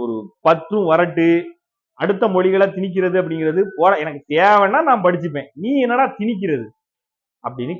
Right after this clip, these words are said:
கேள்வியை முன்வைங்க. மும்மொழி கொள்கையை முழிச்சா படிச்சுக்கலாம் நான் சொல்லல. ஆனா இன்னைக்கு ஹிந்திய படிச்சுட்டா, ஹிந்தி இப்போ ஒண்ணு திணிக்கிறான்ப்பா, ஹிந்திய படிச்சுட்டா பணக்காரன் ஆயிரலாம்னு திணிக்கிறீங்களா? இல்ல ஹிந்திய திணிச்சா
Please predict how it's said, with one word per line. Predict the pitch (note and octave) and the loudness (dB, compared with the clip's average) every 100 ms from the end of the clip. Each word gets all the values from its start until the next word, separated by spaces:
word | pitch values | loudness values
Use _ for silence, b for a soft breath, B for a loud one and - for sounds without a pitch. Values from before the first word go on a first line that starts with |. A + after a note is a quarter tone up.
| B2+ | -4
கேள்வியை | C3+ B2+ C#3+ C3 | -2 -2 -6 -6
முன்வைங்க. | C3+ D#3+ B2 G#2+ C#3 G3+ - _ _ _ _ D#3 | -8 -6 -8 -4 -4 -4 -10 _ _ _ _ -6
மும்மொழி | G#3+ A#3+ G#3+ | 0 0 2
கொள்கையை | G3+ G3+ G3 G#3 E3+ | 2 2 2 0 -2
முழிச்சா | G#3+ G#3+ A#3+ F#3+ | -4 0 2 2
படிச்சுக்கலாம் | G3 E3 E3+ F#3+ | 0 -2 -4 -4
நான் | F3+ D#3 | -4 -4
சொல்லல. | D3+ D3 F#3+ - _ A#2+ D3+ | -2 0 0 0 _ -2 0
ஆனா | D#3 D#3+ F#3 - _ _ _ _ _ _ _ C3 | 2 2 0 -2 _ _ _ _ _ _ _ -8
இன்னைக்கு | D3+ G3 E3 D3+ E3+ F#3 - _ _ _ D#3 | -2 0 0 -4 -6 -8 -14 _ _ _ -2
ஹிந்திய | A3 C4 C4 B3 F#3 | 0 2 4 4 4
படிச்சுட்டா, | G3 F3+ E3 F#3 G3 G#3 - - E3 | 2 0 6 6 6 2 -4 -10 -6
ஹிந்தி | A3 A3 | -4 -2
இப்போ | G3 G3 | -2 0
ஒண்ணு | F#3+ G#3+ D3 | 0 -2 -4
திணிக்கிறான்ப்பா, | G#3+ G#3+ F3 D3 B2 - | -6 -2 -2 0 -4 -4
ஹிந்திய | F#3+ A#3 A#3 | -6 0 0
படிச்சுட்டா | F#3+ E3 F3+ F#3 | 0 0 0 0
பணக்காரன் | F3 F#3 F3+ F#3 E3+ | 0 0 0 0 0
ஆயிரலாம்னு | D#3 D3+ D#3+ D#3 | -2 -2 -4 -6
திணிக்கிறீங்களா? | D#3 D3+ C3+ B2 C#3+ C3+ - _ _ E3+ | -8 -10 -8 -2 0 -2 -8 _ _ -6
இல்ல | F#3+ G3 E3+ | 2 4 4
ஹிந்திய | G3+ A3 G#3+ | -2 -2 -2
திணிச்சா | F#3 F3 | -2 0